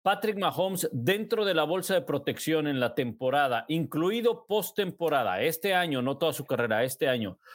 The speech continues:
Quarterback rating que maneja E S P N, que es del uno al cien, setenta y tres puntos, número uno de la N F L. Pases de anotación dentro de la bolsa de protección, treinta y cinco, número uno de la N F L.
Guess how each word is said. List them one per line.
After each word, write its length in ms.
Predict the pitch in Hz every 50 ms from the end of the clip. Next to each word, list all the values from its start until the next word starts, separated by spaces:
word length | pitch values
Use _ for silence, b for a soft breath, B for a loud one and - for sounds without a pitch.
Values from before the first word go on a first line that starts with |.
| B B _
Quarterback 380 | 165 196 202 185 196 196 160
rating 420 | 160 165 196 202 190 - 214 185 180
que 80 | 180 151
maneja 440 | 151 156 160 170 160 139 165 165
E 180 | 160 156 160 170
S 160 | 160 - - -
P 160 | - 135 147 170
N, 180 | 190 202 180
que 100 | - 156
es 100 | 147 131
del 200 | 135 131 127 139
uno 200 | 160 165 160 147
al 120 | 127 113 110
cien, 440 | - - 175 208 240 269 233 - _ _ _ _ _
setenta 560 | - - 160 147 147 165 147 143 - - 143
y 100 | 139 -
tres 240 | - 160 165 - -
puntos, 580 | - - 156 143 113 - 107 95 - - - - _ _ _ _ _
número 320 | 117 120 135 135 135 135
uno 220 | 143 151 151 143 135
de 80 | 131
la 140 | 123 127 127
N 120 | 131 127 123
F 200 | - - 120 110
L. 200 | 98 92 85 - _ _ _ _ B B B B B _
Pases 340 | - 208 226 226 - 247 208
de 60 | 202
anotación 600 | 208 185 185 - 180 165 - - 208 202 190 170
dentro 300 | 147 175 185 170 202 190
de 40 | 180
la 80 | 165 160
bolsa 240 | 170 185 147 180 180
de 60 | -
protección, 540 | 165 127 139 139 - - 208 226 220 - - _ _ _ _
treinta 380 | - 170 170 165 143 - 156
y 100 | 143 139
cinco, 580 | - - 208 196 185 143 - 123 101 92 - _ _
número 320 | - 110 117 123 127 131 131
uno 300 | 143 151 160 151 143 139
de 80 | 131
la 140 | 127 131 131
N 100 | 135 135
F 280 | 123 - - 135 123 123
L. 240 | 117 101 90 -